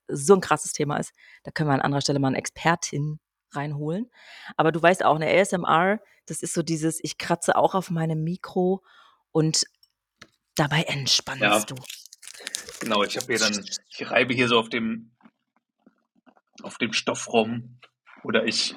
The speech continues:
Speaker 2: äh, das kann ja alles sein, ne? A S M R ist ja dann auch, ich, ich, äh, ich rühre einen Eimer Kies um oder ich, äh, ich rede auch nur so ganz seductive ins Mikro rein oder ich zerknitter irgendwas oder ich brech Nudeln durch.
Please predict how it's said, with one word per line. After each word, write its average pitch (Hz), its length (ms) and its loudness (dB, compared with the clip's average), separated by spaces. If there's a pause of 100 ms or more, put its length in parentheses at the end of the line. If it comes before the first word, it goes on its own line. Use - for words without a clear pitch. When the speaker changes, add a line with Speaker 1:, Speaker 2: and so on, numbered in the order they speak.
(120)
Speaker 2:
äh, 107 100 4
das 104 180 2
kann 151 140 0
ja 160 100 -2
alles 165 260 4
sein, 202 220 2
ne? 196 100 0
A - 60 -6
S 131 220 0
M 117 80 -4
R 117 240 2
ist 123 120 -6
ja 120 80 6
dann 107 140 2
auch, 110 280 2 (400)
ich, - 240 0
ich, - 340 -2
äh, 104 280 2 (380)
ich - 220 -2
rühre 131 180 6
einen 127 100 2
Eimer 120 260 2
Kies 151 320 0
um 104 320 -6 (260)
oder 123 460 4
ich, - 360 -8
äh, 101 320 -2 (380)
ich 110 240 -2
rede 127 380 4
auch 113 160 2
nur 110 140 0
so 107 100 -2
ganz 110 340 2
seductive 113 760 -2
ins - 400 -6
Mikro 123 340 -2
rein 101 400 2 (260)
oder 107 220 4
ich 110 140 -2
zerknitter - 520 0
irgendwas 113 380 0
oder 107 100 4
ich - 140 -2
brech 117 260 0
Nudeln 135 340 4
durch. 104 320 0